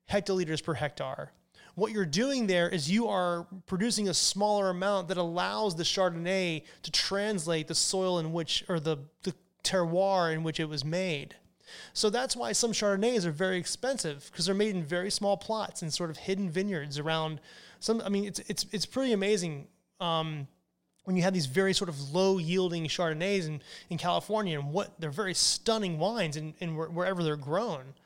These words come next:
I've had a great, I've great, I've had great Chardonnay from Temecula Valley. But the thing is, because there's no real rules here,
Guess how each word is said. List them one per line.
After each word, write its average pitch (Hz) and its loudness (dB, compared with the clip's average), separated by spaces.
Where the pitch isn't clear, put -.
I've 190 4
had 190 2
a 196 -4
great, 165 -2
I've 196 -4
great, 226 0
I've 214 -2
had 214 -2
great 175 -2
Chardonnay 185 0
from 185 -2
Temecula 180 2
Valley. 151 -2
But 202 -4
the 202 0
thing 254 -2
is, 247 2
because 202 0
there's 185 -4
no 208 2
real 185 0
rules 254 0
here, 139 -4